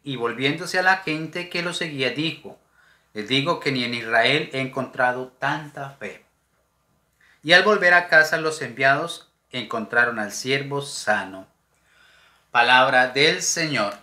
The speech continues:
Gloria a ti, Señor Jesús. Vea que el mensaje central del evangelio del día de hoy es la fe, la confianza en nuestro Señor.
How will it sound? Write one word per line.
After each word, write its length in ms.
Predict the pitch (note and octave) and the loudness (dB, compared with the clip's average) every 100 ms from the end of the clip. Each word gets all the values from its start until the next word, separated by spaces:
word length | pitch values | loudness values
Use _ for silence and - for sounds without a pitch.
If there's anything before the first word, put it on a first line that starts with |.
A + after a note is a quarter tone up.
| - | -12
Gloria 500 | B2 C#3 D3 C#3+ B2 | -2 0 2 4 4
a 180 | A#2 - | 2 -6
ti, 280 | D#3+ F#3+ | -8 -6
Señor 600 | F#3 - B2 A#2 A#2 A#2 - | -4 -4 -4 -2 -2 -2 -6
Jesús. 540 | B2 - G#2+ G2 - D#2+ - _ - - _ _ _ _ - _ _ _ _ _ _ _ | -10 -8 -10 -12 -16 -18 -20 _ -18 -18 _ _ _ _ -20 _ _ _ _ _ _ _
Vea 320 | A#2 D#3 G3 - | -2 2 2 2
que 400 | E3+ D3 C#3 B2+ - - D3+ | 2 2 -2 -14 -18 -14 -6
el 240 | C#3+ C#3+ | -4 -4
mensaje 640 | C#3 B2+ B2 E3 F3 F#3+ | -4 -6 -2 4 4 2
central 680 | F#3+ C3+ B2 - C3+ D3 D#3 | -6 -6 -8 0 2 2 0
del 160 | E3 C3+ | -4 -4
evangelio 680 | A#2 A2+ - C#3 C3+ D#3 | -4 -8 -6 -6 -4 -4
del 200 | D3 G#2+ | -4 -4
día 240 | A2+ C3 C#3+ | -4 0 0
de 160 | B2+ A2 | 0 -2
hoy 360 | A#2+ C#3+ D#3+ - _ _ | -4 -4 -6 -16 _ _
es 380 | D3+ F3 F3 - | -8 -6 -8 -14
la 260 | A#2+ A2 G#2 | -8 -6 -6
fe, 480 | - A#2 A#2 A#2+ _ _ _ _ | -8 -8 -8 -8 _ _ _ _
la 280 | B2 B2+ B2 | 0 0 0
confianza 880 | B2 A#2 A2+ - C#3 D#3 E3+ - D#3 | -4 -8 -10 -2 0 0 -2 -8 -8
en 100 | A#2+ | -8
nuestro 520 | A2+ A2 G#2 - G#2+ | -8 -8 -8 -10 -10
Señor. 420 | - G#2 G2+ F#2+ | -8 -8 -8 -10